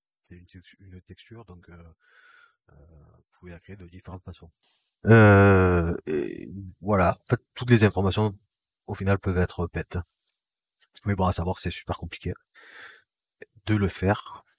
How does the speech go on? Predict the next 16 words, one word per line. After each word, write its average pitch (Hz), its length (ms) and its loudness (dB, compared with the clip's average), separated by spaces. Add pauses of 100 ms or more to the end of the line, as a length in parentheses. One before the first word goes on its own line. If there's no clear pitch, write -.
(400)
si - 180 -8
vous 95 180 -4
voulez 95 160 0
avoir 95 200 0
quelque - 100 -20
chose 98 160 -6
de 90 40 -8
complexe. - 520 -12 (2250)
Euh, 113 320 6
donc, 131 380 0 (960)
qu'est-ce 117 200 -4
que 113 240 -8
je 98 80 -8
vais 104 260 0
dire ? 92 520 -6 (1700)
Oui. 123 240 -2